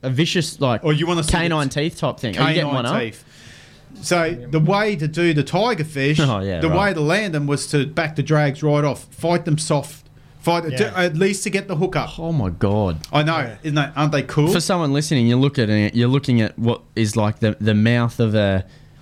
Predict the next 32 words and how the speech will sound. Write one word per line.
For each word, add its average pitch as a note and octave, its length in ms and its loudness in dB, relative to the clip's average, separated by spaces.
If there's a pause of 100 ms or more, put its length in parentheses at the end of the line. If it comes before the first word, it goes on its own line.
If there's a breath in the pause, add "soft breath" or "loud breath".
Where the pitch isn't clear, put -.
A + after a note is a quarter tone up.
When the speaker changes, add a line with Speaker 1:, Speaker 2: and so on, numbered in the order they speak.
(400 loud breath)
Speaker 1:
a G#2+ 60 0
T-Rex A2 680 0
with A2+ 100 0
the D#3 60 2
Speaker 3:
Imagine F#3 240 0
Speaker 1:
bo-, - 80 0
a - 40 0
Speaker 3:
being A#2+ 100 0
Speaker 1:
body B2 240 4
of G#2+ 80 2
a G#2+ 60 0
carp A#2 420 -2
and G#2+ 340 0
the G#2+ 60 0
Speaker 2:
Yeah. D3 60 0
Speaker 1:
stripes B2 360 -2
of G#2+ 60 -4
a - 20 -4
Speaker 3:
Imagine C#3 280 0
Speaker 1:
tiger. F3+ 100 -2
Speaker 3:
being E3 160 -2
a C3+ 40 -2
bait B2 280 -4
fish C3 200 -4
and A#2+ 80 0
having A#2 180 0
that A2 140 -4
thing C3 140 -2
come - 160 -2
at - 100 -4
you. - 60 0
Speaker 2:
Oh, D#3 280 2